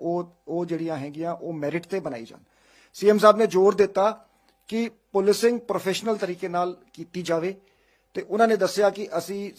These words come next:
ਪੰਜਾਬ ਸਰਕਾਰ ਦਾ ਉਪਰਾਲਾ ਹੈਗਾ ਕਿ ਹਰ ਤਰੀਕੇ ਨਾਲ ਪੁਲਿਸ ਨੂੰ, ਅਹ, ਮਾਡਰਨ ਇਕਵਿਪਮੈਂਟਸ ਦਿੱਤੇ ਜਾਣ, ਪੁਲਿਸ ਦੀ ਜਿਹੜੀ ਨਫਰੀ ਹੈਗੀ ਉਸ ਦੀ ਜਿਹੜੀ ਸ਼ਾਰਟੇਜ ਦੂਰ ਕੀਤੀ ਜਾਵੇ।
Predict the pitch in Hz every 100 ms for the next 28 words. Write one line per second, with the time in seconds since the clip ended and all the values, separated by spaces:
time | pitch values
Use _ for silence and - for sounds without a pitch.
0 | - 175 160 196 208 214 - 185 180 180
1 | 180 156 151 170 156 175 175 196 - 170
2 | 214 214 190 196 214 190 147 120 - _
3 | _ - - - 196 208 214 196 208 208
4 | 208 - - 156 _ _ 143 139 185 190
5 | 233 220 175 175 180 175 190 190 - 156
6 | 170 185 175 180 185 180 185 196 202 196
7 | 190 165 156 180 190 175 180 190 - 170
8 | 160 185 170 175 170 170 170 202 190 165
9 | 160 160 165 170 170 175